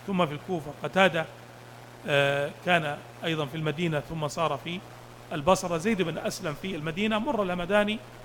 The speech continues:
أيضًا استقر في الكوفة. أبو مالك من تلاميذ أيضًا ابن عباس، غزوان الغفاري، وكان في الكوفة أيضًا. هؤلاء الذين ذكرهم كلهم ممن رويت عنهم التفاسير،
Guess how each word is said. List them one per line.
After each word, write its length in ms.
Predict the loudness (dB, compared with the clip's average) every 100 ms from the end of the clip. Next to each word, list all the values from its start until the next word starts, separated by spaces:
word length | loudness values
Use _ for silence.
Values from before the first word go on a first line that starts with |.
| -16 -16 -14 0
أيضًا 240 | 2 2 0
استقر 460 | -4 -6 0 0
في 200 | 0 -4 -6 -12 -14
الكوفة. 500 | -8 -6 -4 -2 -4 -8 -18 -18 -2
أبو 220 | 0 2 6
مالك 340 | 8 6 4 -6 -16 -8
من 200 | 0 2
تلاميذ 400 | 2 0 0 0
أيضًا 120 | -2 -4
ابن 140 | 0
عباس، 440 | 0 4 2 2
غزوان 300 | -4 -2 -2
الغفاري، 520 | -2 -4 -6 -4 -4 -8 -12 -18 -16 -10
وكان 300 | -2 2 2
في 80 | 0
الكوفة 420 | -4 -4 -2 0
أيضًا. 260 | 0 0 -6 -12 -18 -18 -18 -18 -4
هؤلاء 320 | 2 6 8
الذين 240 | 8 6 0
ذكرهم 340 | 2 4 4 2
كلهم 360 | -4 -2 -2 -4 -12 -20 -20 -6
ممن 460 | 0 6 8 8 4 -10 -14
رويت 440 | 0 6 8 6 4
عنهم 480 | 2 2 2 -2 -6 -14 -20 _ _ _ -10
التفاسير، 640 | -6 -2 0 0 0 -4